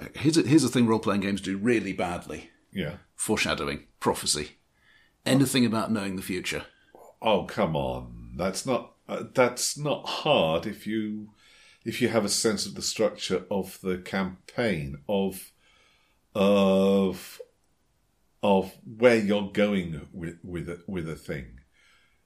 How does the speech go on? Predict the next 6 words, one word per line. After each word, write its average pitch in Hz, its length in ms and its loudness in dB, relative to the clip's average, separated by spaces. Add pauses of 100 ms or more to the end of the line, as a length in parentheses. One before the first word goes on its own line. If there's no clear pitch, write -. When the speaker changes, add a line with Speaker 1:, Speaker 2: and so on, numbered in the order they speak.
(260)
Speaker 2:
Um, 92 960 2 (920)
the, 101 400 6 (1600)
the 107 180 2
dropping 110 380 0
a, 107 40 -2
me-, 101 200 0